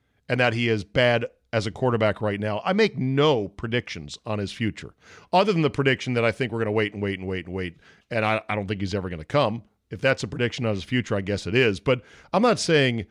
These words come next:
he can't get better or won't. I'm just saying right now, call it like it is. He was nineteen of thirty-five, two hundred fourteen yards, two touchdowns, one I N T. But once it got to thirty-four to three,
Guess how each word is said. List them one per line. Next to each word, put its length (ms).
he 140
can't 320
get 180
better 200
or 140
won't. 440
I'm 120
just 140
saying 240
right 240
now, 360
call 300
it 80
like 220
it 100
is. 420
He 100
was 140
nineteen 400
of 80
thirty-five, 560
two 100
hundred 220
fourteen 400
yards, 260
two 200
touchdowns, 540
one 160
I 120
N 100
T. 200
But 460
once 320
it 60
got 180
to 80
thirty-four 420
to 80
three, 480